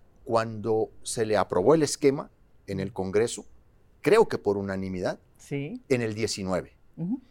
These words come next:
Speaker 1: En todas las etapas, yo he estado en contra de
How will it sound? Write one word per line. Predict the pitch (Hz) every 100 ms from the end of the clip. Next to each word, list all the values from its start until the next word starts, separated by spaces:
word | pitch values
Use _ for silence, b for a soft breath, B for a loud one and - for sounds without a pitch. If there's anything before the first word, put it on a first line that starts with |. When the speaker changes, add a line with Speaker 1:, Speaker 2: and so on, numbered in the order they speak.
| b b _ _ _ _ _ _ _ -
Speaker 1:
En | 147 143
todas | - 226 220
las | 175 147
etapas, | - 151 - 262 - - - - - - - - - - _ _ _ _ _ - - _ -
yo | 175
he |
estado | 190 175 165
en | 151
contra | 190 208 - 233 - - _ _ _ - _ - - -
de | 104 101 151 160